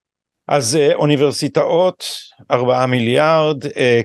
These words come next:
כלי תקשורת, אה, איך, אה,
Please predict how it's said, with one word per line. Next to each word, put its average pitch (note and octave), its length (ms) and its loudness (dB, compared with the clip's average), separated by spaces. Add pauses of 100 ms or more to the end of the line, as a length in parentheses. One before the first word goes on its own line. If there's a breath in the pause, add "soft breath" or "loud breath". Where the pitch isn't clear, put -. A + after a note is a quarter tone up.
כלי C3+ 180 0
תקשורת, D#3 880 -2 (640)
אה, B2 380 2 (840)
איך, D3+ 380 -2
אה, E3 420 2